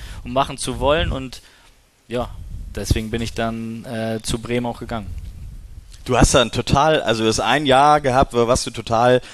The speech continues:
Speaker 2: erfolgreich, wenn man sich deine Zahlen anguckt, irgendwie fast zehn Tore, ebenso viele Vorlagen und so. Da habe ich einen Artikel gefunden aus der Zeit, wo,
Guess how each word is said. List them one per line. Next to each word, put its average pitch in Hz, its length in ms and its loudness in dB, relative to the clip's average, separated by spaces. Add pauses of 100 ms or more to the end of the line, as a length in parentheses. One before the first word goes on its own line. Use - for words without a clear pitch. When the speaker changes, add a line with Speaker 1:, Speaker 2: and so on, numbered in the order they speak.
(180)
Speaker 2:
erfolgreich, 127 480 4
wenn 123 80 6
man 120 100 0
sich 117 100 -4
deine 113 380 0 (200)
Zahlen 131 360 2
anguckt, 127 460 -2 (160)
irgendwie 104 340 -4 (380)
fast - 260 -2
zehn 113 160 -2
Tore, 123 460 2
ebenso 117 260 0
viele 120 220 -4
Vorlagen 127 500 0
und 117 100 -8
so. 120 200 -2 (320)
Da 98 80 0
habe 135 100 2
ich 127 60 -6
einen 131 80 -8
Artikel 185 420 0
gefunden 151 460 -2
aus 123 180 0
der 139 220 4
Zeit, 143 480 2
wo, 139 320 2